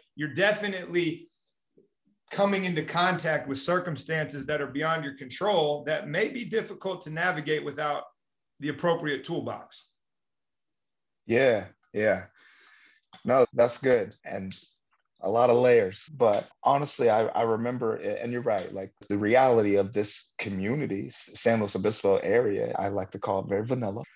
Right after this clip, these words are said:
Speaker 2: There's not a lot of Black folks, more Hispanic Latino folks than, than African American, but it's predominantly white. It's just, it is what it is.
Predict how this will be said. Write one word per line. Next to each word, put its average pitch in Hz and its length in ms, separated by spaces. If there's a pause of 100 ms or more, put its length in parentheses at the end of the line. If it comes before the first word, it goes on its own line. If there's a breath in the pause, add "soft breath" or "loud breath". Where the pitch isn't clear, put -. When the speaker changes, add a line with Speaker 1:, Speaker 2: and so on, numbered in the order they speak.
(200 loud breath)
Speaker 2:
There's 120 200
not 135 180
a 131 60
lot 117 160
of 98 80
Black 104 300
folks, 104 380
more 123 200
Hispanic 110 420
Latino 104 380
folks 98 340
than, 98 240
than 98 140
African 98 380
American, 98 600
but - 140
it's - 160
predominantly 147 560
white. 123 320 (120)
It's 87 140
just, - 260
it 104 80
is 120 140
what 127 160
it 131 120
is. 117 360